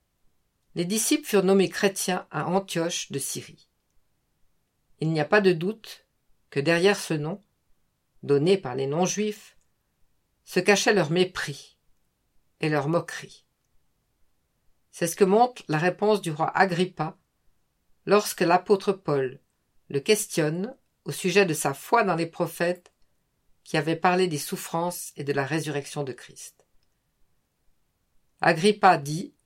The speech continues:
Bientôt, tu vas me persuader de devenir chrétien. »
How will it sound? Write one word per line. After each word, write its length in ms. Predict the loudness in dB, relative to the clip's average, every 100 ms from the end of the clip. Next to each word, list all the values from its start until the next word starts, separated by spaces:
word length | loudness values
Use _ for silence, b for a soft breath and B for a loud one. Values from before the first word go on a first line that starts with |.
| _ _ _ _ _
Bientôt, 640 | 0 2 2 2 2 0 _ _
tu 120 | -2
vas 140 | 2
me 160 | 2 0
persuader 600 | 0 0 -2 -2 -2 -2
de 120 | -6
devenir 480 | -6 -6 -4 -6 -8
chrétien. » 380 | -12 -14 -14 -16